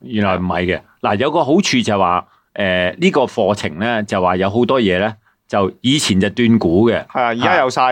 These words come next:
Speaker 2: 啲
Speaker 1: 啊。即係以-
Speaker 2: 數據 support 咁樣嘅。
Speaker 1: 係啦，即係而家可能啲數據會話俾你聽，喂，以前諗嘅嘢未必係咁嘅。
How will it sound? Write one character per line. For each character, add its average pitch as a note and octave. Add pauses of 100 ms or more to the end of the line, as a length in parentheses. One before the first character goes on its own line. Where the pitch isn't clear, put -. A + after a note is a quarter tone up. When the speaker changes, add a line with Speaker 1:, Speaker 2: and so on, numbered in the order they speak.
Speaker 2:
啲 D#3
Speaker 1:
啊。 D#3
即 -
係 G#3
以- -
Speaker 2:
數 C#3+
據 -
support C#3+
咁 -
樣 -
嘅。 B2+
Speaker 1:
係 B2+
啦， C#3+
即 G3+
係 D#3
而 -
家 F3+
可 E3 (100)
能 A2+
啲 F3
數 C#3+
據 C3
會 C3
話 A2+
俾 G#2
你 G#2
聽， D#3
喂， B2
以 G2+
前 A2
諗 F2+ (140)
嘅 C#3
嘢 G2 (500)
未 G#2+
必 C3
係 A2
咁 E2+ (120)
嘅。 E2